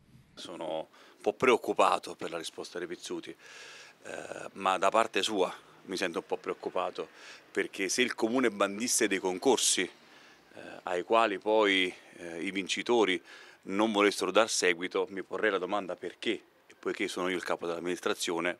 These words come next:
probabilmente farei anche un po' di autocritica, un direttore generale che dichiari, devo dire anche in maniera molto sincera, "Bandiamo i concorsi", ma chi li vince non accetta, dovrebbe porsi un quesito banale, perché?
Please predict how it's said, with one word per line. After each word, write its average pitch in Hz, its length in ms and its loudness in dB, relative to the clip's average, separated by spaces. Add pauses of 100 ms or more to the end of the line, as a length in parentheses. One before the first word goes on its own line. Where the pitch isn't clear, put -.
probabilmente 87 920 -4 (720)
farei 92 260 -4
anche 92 240 -6
un 82 80 -6
po' 92 160 2
di 92 80 2
autocritica, 90 680 0 (140)
un 95 140 -16
direttore 90 320 -2
generale 92 460 2 (440)
che 92 180 -6
dichiari, 95 580 0 (540)
devo 147 400 -8
dire 92 160 -4
anche 95 200 -6
in 82 40 -14
maniera 90 220 -4
molto 90 180 -8
sincera, 82 420 -2 (280)
"Bandiamo 107 360 4
i 139 40 4
concorsi", 101 640 0 (440)
ma 101 140 0
chi 147 160 -4
li 139 100 0
vince 98 520 -2 (200)
non 104 160 0
accetta, 101 600 2 (520)
dovrebbe 98 380 -2
porsi 101 360 -4
un 92 140 -6
quesito 101 800 0
banale, 90 560 -2
perché? 175 500 0